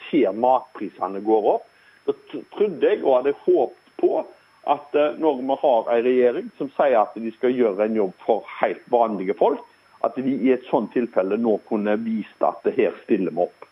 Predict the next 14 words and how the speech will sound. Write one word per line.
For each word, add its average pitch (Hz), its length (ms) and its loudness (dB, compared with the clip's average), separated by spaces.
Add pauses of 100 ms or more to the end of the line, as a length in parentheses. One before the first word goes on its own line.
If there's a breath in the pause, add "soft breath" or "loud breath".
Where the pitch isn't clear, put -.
(420 loud breath)
Så - 80 0
dette 202 320 0 (100)
kan, 226 300 -2
eh, 196 260 -4
kan, 190 200 0 (100)
eh, 170 560 0
gjøre, 147 420 2
eh, 143 380 4
at - 100 -14
vi 147 160 -14
havner 127 320 -2
i 120 140 -4
en 131 60 -14 (100)
helt 117 380 -4